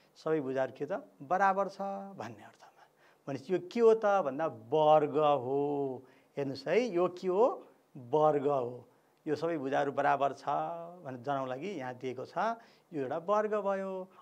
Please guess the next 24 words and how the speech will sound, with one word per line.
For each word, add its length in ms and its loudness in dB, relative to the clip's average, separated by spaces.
अब 160 -4
यहाँ 140 -2
के 160 0
गर्नुपर्छ? 360 0
यो 80 2
ज्यामितीय 540 -2
आकृतिको 640 -4
डट 280 2
लाइन 440 -2
प्रयोग 240 -2
गरी 240 0
सममितिको 680 -4
अक्ष 340 -8
खिच्नु 280 -6
छ। 140 -14
यो 100 4
सममितीय 640 -2
चित्र 360 -4
त 80 -4
रहेछ, 380 0
अक्ष 280 -4
खिच्नुपर्ने 640 -4
छ। 60 -14
हेर्नुहोस् 260 -8